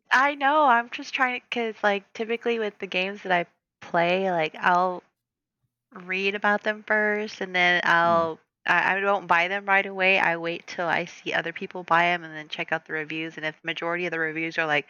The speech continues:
Speaker 1: "That's such a great game," then I'll buy it because I'm like, "All right,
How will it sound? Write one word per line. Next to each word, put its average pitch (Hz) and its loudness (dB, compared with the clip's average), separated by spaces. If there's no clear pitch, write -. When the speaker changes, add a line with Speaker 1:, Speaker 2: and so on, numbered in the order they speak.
Speaker 1:
"That's 254 0
such - -12
a 208 -10
great 196 0
game," 190 0
then 349 0
I'll 294 6
buy 170 4
it 135 -6
because 175 0
I'm 175 -4
like, 151 0
"All 160 4
right, 143 2